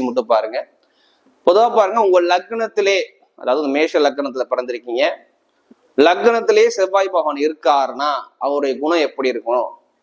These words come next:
எப்போதுமே குடும்பத்து மேல நிறைய அக்கறை எடுத்துப்பார் அவருடைய குணம். ஏன்னா லக்னாதிபதி லக்னத்துல இருந்தா நல்லா ஆயுள் கிரகம் நல்லா ஸ்ட்ராங்கா இருக்கு, குடும்பத்தை பத்தி சிந்திப்பாரு, ஒரு தைரிய குணம் இருக்கும், ஒரு தன்னம்பிக்கையான குணம் இருக்கும், மற்றவங்களுக்கு உதவி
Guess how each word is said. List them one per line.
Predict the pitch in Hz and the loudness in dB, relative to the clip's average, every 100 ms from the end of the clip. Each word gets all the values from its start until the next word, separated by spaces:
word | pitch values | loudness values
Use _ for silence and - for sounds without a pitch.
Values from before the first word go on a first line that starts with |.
| _ _ _ _ - - | _ _ _ _ 0 2
எப்போதுமே | - - 208 180 170 190 170 | 2 2 2 4 2 0 2
குடும்பத்து | 170 180 180 151 | 0 0 -2 -2
மேல | 139 156 | 0 0
நிறைய | 131 135 156 139 | -2 -2 0 0
அக்கறை | - 160 143 123 | -2 -2 -2 -2
எடுத்துப்பார் | 120 123 - 117 110 - 117 | -6 -10 -2 0 0 -4 -6
அவருடைய | 117 107 110 117 | -4 -4 -4 -4
குணம். | 123 - _ _ _ _ _ _ _ _ _ _ _ _ - - _ - | -4 -6 _ _ _ _ _ _ _ _ _ _ _ _ -20 -20 _ 2
ஏன்னா | 160 165 | 2 2
லக்னாதிபதி | 123 160 170 160 160 | 2 2 2 0 -2
லக்னத்துல | 143 151 156 151 | -2 -4 -4 -2
இருந்தா | 139 180 | 0 -2
நல்லா | 165 160 139 147 | 2 0 0 -2
ஆயுள் | 165 156 | -4 -4
கிரகம் | 139 135 | -4 -2
நல்லா | 127 131 | -4 -4
ஸ்ட்ராங்கா | - 131 135 135 131 | -2 -2 0 -2 -2
இருக்கு, | 131 226 | -2 -4
குடும்பத்தை | 160 156 151 139 | -2 -2 -2 -2
பத்தி | 131 143 139 | -2 -4 -4
சிந்திப்பாரு, | 139 135 123 123 131 196 - - _ _ 151 | -6 -6 0 0 2 0 -4 -16 _ _ 0
ஒரு | 156 127 | 0 2
தைரிய | 143 165 170 160 143 | 0 2 2 0 -4
குணம் | 135 | -10
இருக்கும், | 127 196 185 | -6 -2 0
ஒரு | 170 143 | 0 -2
தன்னம்பிக்கையான | 147 170 170 156 147 147 147 131 | -2 -2 -4 -4 0 0 0 -4
குணம் | 131 127 | -4 -6
இருக்கும், | 120 156 185 - - _ _ _ _ _ _ _ _ _ _ - - | -4 -2 -2 -2 -12 _ _ _ _ _ _ _ _ _ _ -18 0
மற்றவங்களுக்கு | 156 156 170 175 160 | 0 4 2 4 4
உதவி | 175 | 4